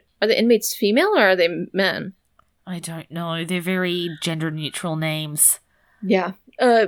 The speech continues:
Speaker 1: I mean, it makes sense either way. Like, the title's very specific to what happens with Veronica, and then the inmate thing, like, it being about people in jail, makes sense for Veronica when she was in high school because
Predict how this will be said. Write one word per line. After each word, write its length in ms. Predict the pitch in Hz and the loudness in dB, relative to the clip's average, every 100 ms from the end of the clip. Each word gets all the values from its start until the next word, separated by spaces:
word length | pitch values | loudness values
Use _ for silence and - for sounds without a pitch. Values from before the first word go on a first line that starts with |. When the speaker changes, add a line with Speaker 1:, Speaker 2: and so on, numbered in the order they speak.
| - | 2
Speaker 1:
I 120 | 269 | 6
mean, 160 | 339 330 | 8 8
it 80 | |
makes 200 | 269 - | 8 6
sense 240 | 440 415 - | 6 4 4
either 360 | 247 247 262 214 | 4 10 10 10
way. 600 | 160 185 175 139 147 107 | 6 6 8 8 6 6
Like, 240 | 202 190 | 8 6
the 80 | 202 | 6
title's 460 | 196 254 277 302 269 | 2 6 6 4 4
very 320 | 247 240 240 | 2 4 0
specific 580 | - 233 233 196 202 - | 0 0 2 2 2 2
to 140 | 202 | 4
what 160 | 180 190 | 6 4
happens 460 | 220 170 185 214 226 | 4 2 0 -2 0
with 180 | 226 - | -2 0
Veronica, 640 | 214 143 143 - 151 - - | 2 2 0 -2 -2 -2 -2
and 260 | 214 220 | -2 0
then 500 | 226 226 220 220 214 - _ _ _ _ _ _ _ _ - | 2 4 4 2 -4 -12 _ _ _ _ _ _ _ _ -10
the 800 | 196 190 165 196 196 190 175 - _ 233 | -10 -10 -4 2 4 2 -2 -12 _ 0
inmate 520 | 247 262 202 - - | 2 2 0 -4 -4
thing, 580 | 185 156 151 180 226 - - | -2 -2 -2 -6 -10 -12 -12
like, 280 | 196 190 190 | -8 -4 0
it 200 | 196 196 | 0 0
being 220 | 190 185 | -2 -2
about 260 | 180 165 | -2 -2
people 240 | 196 190 180 | -4 -6 -6
in 80 | 180 | -4
jail, 220 | 196 190 | -2 0
makes 280 | 196 190 - | 0 -2 -4
sense 240 | 202 202 | -4 -4
for 180 | - 185 | -8 -8
Veronica 460 | 180 165 175 185 | -4 -4 -4 -4
when 180 | 170 175 | -2 -4
she 180 | - 175 | -6 -6
was 260 | 170 160 160 | -4 -4 -6
in 120 | 160 | -10
high 240 | - 294 | -4 -2
school 560 | 277 - - 160 147 165 | -2 -6 -6 -4 0 0
because 760 | 190 190 214 196 190 - - | -2 -2 0 0 0 -4 -8